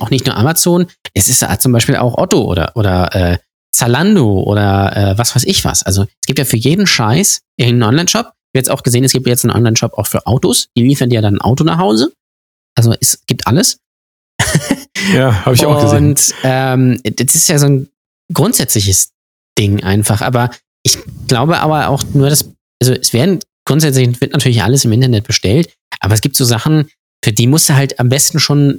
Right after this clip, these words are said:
Speaker 1: mal eigentlich rausgehen. Zum Beispiel Schuhe. Kannst du,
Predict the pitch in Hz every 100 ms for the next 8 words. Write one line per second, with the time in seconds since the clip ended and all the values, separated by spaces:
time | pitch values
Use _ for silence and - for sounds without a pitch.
0 | 131 120 127 123 127 - _ - 104 131
1 | 117 - 90 98 - - 107 101 104 -
2 | _ _ _ 113 117 135 123 - 135 110
3 | 87 - _ _ _ _ _ _ _ 110
4 | 131 - 135